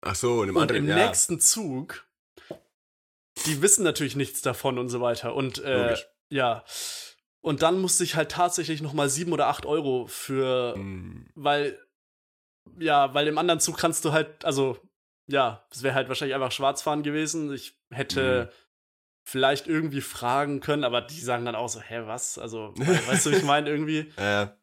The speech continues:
Speaker 1: ja.
Speaker 2: Und das hab ich damals gar nicht mit einbezogen, dass ja dann im anderen Zug die Personen das gar nicht wissen und so weiter. Und dann hab ich halt noch mal sieben, acht Euro gezahlt. Das heißt, ich hab halt so sieben, acht Euro mehr gezahlt, aber eineinhalb Stunden.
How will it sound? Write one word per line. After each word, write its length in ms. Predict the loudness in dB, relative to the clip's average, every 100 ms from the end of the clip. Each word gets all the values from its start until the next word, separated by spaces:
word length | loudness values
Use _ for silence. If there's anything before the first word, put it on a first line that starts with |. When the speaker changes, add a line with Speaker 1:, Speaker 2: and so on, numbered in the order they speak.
| _
Speaker 1:
ja. 60 | -4
Speaker 2:
Und 140 | 0 0
das 180 | 0
hab 80 | 0
ich 120 | -2
damals 480 | 2 4 4 2 0
gar 160 | -2 -2
nicht 160 | -2 -4
mit 100 | -2
einbezogen, 600 | -2 -2 -4 -4 -4 -2
dass 260 | -2 0
ja 140 | -2 -2
dann 140 | -4
im 100 | -2
anderen 280 | -2 -2 -2
Zug 240 | -4 -6
die 80 | -8
Personen 340 | -8 -6 -4 -4
das 140 | -6 -4
gar 120 | -6
nicht 160 | -6
wissen 220 | -6 -6 -6
und 80 |
so 100 | -6
weiter. 260 | -6 -6 -4
Und 60 | -4
dann 120 | -2
hab 80 | -2
ich 100 | -4
halt 100 | -6
noch 100 | -6
mal 140 | -6
sieben, 220 | -6 -8
acht 140 | -8 -6
Euro 220 | -4 -4
gezahlt. 360 | -6 -2 0 0
Das 100 | -4
heißt, 120 | -6
ich 40 |
hab 100 | -6
halt 180 | -6 -4
so 280 | -4 -4 -6 _ _ _ _ _ _ _ _ _ _
sieben, 240 | -8 -2 0
acht 140 | 0
Euro 200 | 0 -2
mehr 200 | 0 2
gezahlt, 440 | 2 2 4 4 4
aber 640 | 6 6 6 4 2 0
eineinhalb 380 | -2 -2 -4 -6
Stunden. 480 | -6 -8 -8 -10 -12